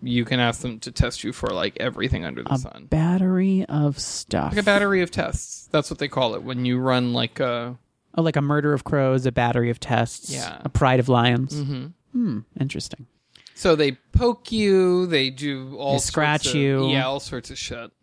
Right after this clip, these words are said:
Speaker 2: Yeah.
Speaker 1: Um, but yeah, thankfully
Speaker 2: Hmm.
Speaker 1: I'm not allergic to anything.
Speaker 2: Well,
Speaker 1: Like, terrible.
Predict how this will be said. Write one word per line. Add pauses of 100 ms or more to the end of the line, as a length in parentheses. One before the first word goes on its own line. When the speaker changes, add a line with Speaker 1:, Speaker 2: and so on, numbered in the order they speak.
Speaker 2:
Yeah. (280)
Speaker 1:
Um, (200)
but
yeah, (260)
thankfully
Speaker 2:
Hmm.
Speaker 1:
I'm
not
allergic
to
anything. (280)
Speaker 2:
Well,
Speaker 1:
Like, (120)
terrible.